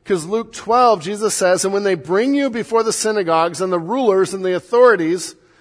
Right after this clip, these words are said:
do not be anxious about how you should defend yourself or what you should say, for the Holy Spirit will teach you in that very hour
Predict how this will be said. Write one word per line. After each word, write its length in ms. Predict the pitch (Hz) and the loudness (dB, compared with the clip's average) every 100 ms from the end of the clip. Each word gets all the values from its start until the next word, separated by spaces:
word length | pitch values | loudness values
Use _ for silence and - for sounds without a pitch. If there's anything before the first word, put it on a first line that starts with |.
| _ _ _ | _ _ _
do 140 | - 180 | -10 -6
not 360 | 180 208 277 | -2 0 -2
be 140 | 277 247 | -4 -8
anxious 540 | 220 247 - 196 180 | -6 -6 -4 -4 -4
about 280 | 185 190 190 | -2 -2 -2
how 200 | 160 196 | -2 -2
you 160 | 208 220 | -2 -6
should 180 | - | -8
defend 380 | 185 208 254 262 | -8 -6 -4 -4
yourself 640 | 247 214 202 151 101 - _ _ _ _ | -2 -2 0 -2 -4 -16 _ _ _ _
or 100 | 170 | -2
what 220 | 180 233 | 0 0
you 140 | 220 233 | -2 -10
should 200 | - 190 | -8 -4
say, 520 | - 262 240 139 104 _ _ _ | 0 0 0 -4 -8 _ _ _
for 140 | _ 180 | _ -6
the 140 | 165 | -4
Holy 360 | - 202 226 254 | -2 -2 -2 -4
Spirit 460 | - - 190 185 | -8 -4 -2 -2
will 140 | 156 160 | -4 -8
teach 460 | - - 240 - | -10 -10 -10 -8
you 180 | 151 147 | -8 -6
in 80 | 156 | -4
that 200 | 160 160 | -6 -6
very 380 | 120 165 220 214 | -4 -2 0 0
hour 400 | 147 139 147 | 2 2 0